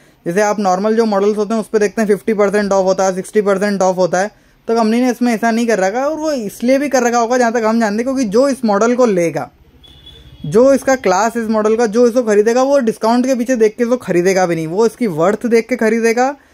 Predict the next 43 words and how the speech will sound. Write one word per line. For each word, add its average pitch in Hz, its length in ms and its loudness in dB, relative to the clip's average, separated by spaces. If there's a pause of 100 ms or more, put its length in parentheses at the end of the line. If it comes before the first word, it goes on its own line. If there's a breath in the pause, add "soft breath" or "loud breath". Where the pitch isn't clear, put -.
(340 soft breath)
वो 233 100 4
इसकी 247 200 -2
premiumness 240 560 2
देख 208 200 0
के 208 80 -8
खरीदेगा। 170 380 0
वो 202 180 0 (320)
जाते 196 260 -2
से 247 100 0
ये 240 100 0
नहीं 247 140 2
देखेगा 233 320 0
कि 240 80 -2
इस 226 140 -6
पे 240 120 -2
सिक्सटी 214 280 -6
परसेंट 214 360 0
ऑफ 202 180 0
है 214 60 2
या 208 60 0
फिफ्टी 190 240 -4
परसेंट 196 380 -2
ऑफ 156 160 -4
है, 156 80 -6
नहीं। 156 240 -4 (680 soft breath)
इस 185 140 -2
पे 254 180 0
company 226 280 0
ने 240 160 2
रख 220 160 0
रखा 214 200 0
है 240 60 2
सिर्फ 254 240 -2
फिफ्टीन 240 440 0
परसेंट 202 400 0
ऑफ, 190 240 -2
पन्द्रह 202 320 0
परसेंट 226 480 0
ऑफ 180 220 0
में 202 120 -4
ये 202 140 -4
बिकता 170 300 -4
है। 247 200 0